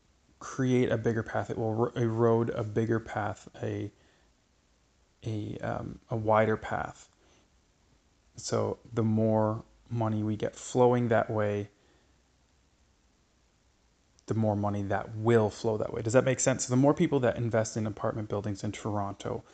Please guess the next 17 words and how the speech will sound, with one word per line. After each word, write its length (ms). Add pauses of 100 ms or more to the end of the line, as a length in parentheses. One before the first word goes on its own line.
(180)
because 300
it's 120
been, 400
because 240
the 120
obstacles 460
have 140
been 140
removed, 480 (1900)
it 140
will 120
exponentially 640
increase 680 (1400)
those 260
people 240
that 180
follow 440